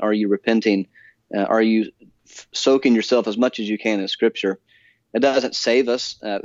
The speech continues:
but those are the means of grace by which we grow. And so it's a,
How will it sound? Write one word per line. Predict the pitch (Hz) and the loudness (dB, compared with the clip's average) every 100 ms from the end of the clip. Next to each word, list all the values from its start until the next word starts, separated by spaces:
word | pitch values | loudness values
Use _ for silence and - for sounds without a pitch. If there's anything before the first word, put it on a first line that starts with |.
| 117 | -4
but | 113 | -2
those | 113 127 | 2 2
are | 120 | 0
the | 107 | 0
means | 110 120 110 | 0 0 -2
of | 95 | -2
grace | 110 113 | 0 0
by | - | -2
which | 107 104 - | -2 -2 -6
we | |
grow. | 92 104 110 87 _ _ _ _ _ _ | -2 0 0 0 _ _ _ _ _ _
And | 107 107 | -2 -2
so | 107 120 117 | 2 2 2
it's | 131 - | 0 0
a, | 120 110 110 | 0 0 -2